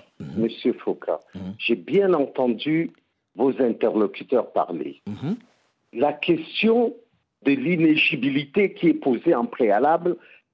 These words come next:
Speaker 2: a été longuement discutée au sein du codni. Cette question fait, fait,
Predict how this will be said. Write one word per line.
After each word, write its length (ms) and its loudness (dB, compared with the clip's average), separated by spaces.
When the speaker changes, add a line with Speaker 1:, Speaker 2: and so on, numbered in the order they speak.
Speaker 2:
a 120 2
été 380 2
longuement 800 0
discutée 580 -4
au 140 0
sein 100 2
du 180 -4
codni. 520 -6
Cette 220 2
question 580 2
fait, 240 2
fait, 320 2